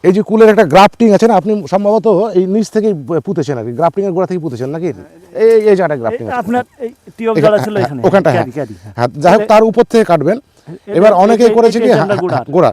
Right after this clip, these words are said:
Speaker 1: হ্যাঁ,
Speaker 2: হুম।
Speaker 1: তাহলে দরকার নেই, আপনি এই, এরকম এতে
Speaker 2: এরকম
Speaker 1: কাটবেন,
Speaker 2: করে,
Speaker 1: হ্যাঁ,
Speaker 2: হ্যাঁ।
Speaker 1: তাহলে ঠিক আছে, হ্যাঁ।
Speaker 2: গায়ে, গায়ে শিকড় বার হবে।
Speaker 1: হ্যাঁ, ওই নিচেরটা তো মানে আলাডাল বা আঠি,
Speaker 2: হ্যাঁ।
Speaker 1: আঠি চারা।
Speaker 2: হ্যাঁ। আম গাছ চারার মুখ হচ্ছে এটা।
Speaker 1: হ্যাঁ, হ্যাঁ।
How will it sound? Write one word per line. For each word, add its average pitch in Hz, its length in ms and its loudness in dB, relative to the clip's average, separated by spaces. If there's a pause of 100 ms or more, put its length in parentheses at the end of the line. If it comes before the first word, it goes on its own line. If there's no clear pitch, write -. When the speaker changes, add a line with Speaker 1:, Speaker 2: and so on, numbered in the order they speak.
(160)
Speaker 1:
হ্যাঁ, 123 100 -4
Speaker 2:
হুম। 120 60 -6
Speaker 1:
তাহলে 180 160 -2
দরকার 135 220 -2
নেই, 135 80 -4
আপনি 160 160 -4
এই, 214 280 2
এরকম 202 300 0
এতে 185 180 -2
Speaker 2:
এরকম 226 100 -4
Speaker 1:
কাটবেন, 156 100 -2
Speaker 2:
করে, 123 100 -8
Speaker 1:
হ্যাঁ, 110 300 -10
Speaker 2:
হ্যাঁ। 98 160 -20
Speaker 1:
তাহলে 196 220 2
ঠিক 180 140 -2
আছে, - 220 -2
হ্যাঁ। 175 180 -6 (160)
Speaker 2:
গায়ে, 170 180 -6
গায়ে 165 240 -8
শিকড় 160 220 -14
বার 147 120 -14
হবে। 165 140 -18 (140)
Speaker 1:
হ্যাঁ, 123 160 -2
ওই 156 140 -2
নিচেরটা 220 360 2
তো 233 160 6
মানে 214 240 4
আলাডাল 190 440 6
বা 175 220 4
আঠি, 165 200 0
Speaker 2:
হ্যাঁ। 143 120 2
Speaker 1:
আঠি 170 160 0
চারা। 143 260 2
Speaker 2:
হ্যাঁ। 120 140 -16 (280)
আম 202 200 -20
গাছ 208 180 -16
চারার 196 240 -12
মুখ 185 260 -20
হচ্ছে 185 160 -20
এটা। 120 320 -14
Speaker 1:
হ্যাঁ, 127 120 -2
হ্যাঁ। 90 120 -12